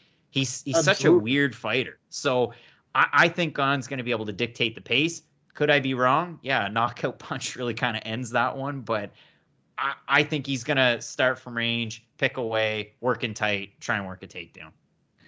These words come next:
Speaker 2: I agree with you. I, Gane by points is plus one eighty, which I think there is some juice there,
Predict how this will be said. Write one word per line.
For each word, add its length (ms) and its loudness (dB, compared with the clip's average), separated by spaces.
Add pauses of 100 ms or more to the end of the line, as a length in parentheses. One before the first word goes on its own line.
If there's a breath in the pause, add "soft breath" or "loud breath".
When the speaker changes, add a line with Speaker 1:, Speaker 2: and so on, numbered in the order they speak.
(380 soft breath)
Speaker 2:
I 120 2
agree 240 4
with 120 2
you. 100 4
I, 220 4
Gane 380 6
by 180 6
points 340 -6
is 100 -10
plus 360 -8
one 160 -2
eighty, 200 0
which 220 -2
I 80 2
think 240 -2
there 160 2
is 160 2
some 180 0
juice 280 4
there, 340 2